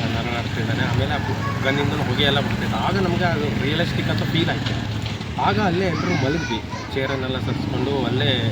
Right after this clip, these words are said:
ಎಲ್ಲರೂ ಲೇ ಡೌನ್ ಆದ್ವಿ, ಮಲಗಿದ್ವಿ, ತಪ್ಪಿಸ್ಕೊಳ್ಳಿ, ಏನು ಮಾಡಬೇಕು ಗೊತ್ತಾಗ್ತಾ ಇಲ್ಲ. ಅಲ್ಲೇ ಮಲಗಿದ್ವಿ. ಅವ್ನು ಕಂಟಿನ್ಯೂಸ್ ರ್ಯಾಂಡಮ್ ಆಗಿ ಎಲ್ಲ ಕಡೆ ಶೂಟ್ ಮಾಡ್ತಾ ಇದ್ದಾನೆ ಫಸ್ಟು.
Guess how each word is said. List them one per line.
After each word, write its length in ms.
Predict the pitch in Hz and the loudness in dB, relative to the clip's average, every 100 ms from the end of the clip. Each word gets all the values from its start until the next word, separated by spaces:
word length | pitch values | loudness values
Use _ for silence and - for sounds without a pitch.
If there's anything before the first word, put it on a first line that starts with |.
| 120 | 0
ಎಲ್ಲರೂ 360 | 123 123 131 123 | -2 -2 0 0
ಲೇ 160 | 120 | 0
ಡೌನ್ 220 | 120 120 | 0 0
ಆದ್ವಿ, 300 | 117 117 127 - - - - - - 120 | 0 0 0 0 -4 -4 -4 -2 -2 0
ಮಲಗಿದ್ವಿ, 500 | 123 123 127 - - - - - - - | 0 2 2 2 0 0 0 0 -2 0
ತಪ್ಪಿಸ್ಕೊಳ್ಳಿ, 440 | 127 - 131 127 | 0 0 2 4
ಏನು 100 | 160 | 4
ಮಾಡಬೇಕು 340 | 160 160 165 160 | 4 2 0 0
ಗೊತ್ತಾಗ್ತಾ 400 | 143 151 - 135 | 0 0 0 0
ಇಲ್ಲ. 140 | - | 0
ಅಲ್ಲೇ 260 | - 139 147 | -2 0 0
ಮಲಗಿದ್ವಿ. 360 | 139 135 143 | 0 0 0
ಅವ್ನು 160 | 147 143 | -2 -2
ಕಂಟಿನ್ಯೂಸ್ 560 | 131 131 160 160 - | -2 -2 -2 -2 -2
ರ್ಯಾಂಡಮ್ 480 | 135 120 135 147 143 | -2 0 0 -2 -2
ಆಗಿ 160 | 143 139 | -4 -4
ಎಲ್ಲ 300 | 113 127 143 | -4 -4 -4
ಕಡೆ 220 | 135 143 | -4 -6
ಶೂಟ್ 240 | 127 113 | -6 -6
ಮಾಡ್ತಾ 260 | 110 107 110 | -8 -8 -8
ಇದ್ದಾನೆ 340 | 98 95 110 | -8 -10 -10
ಫಸ್ಟು. 200 | 104 - | -10 -8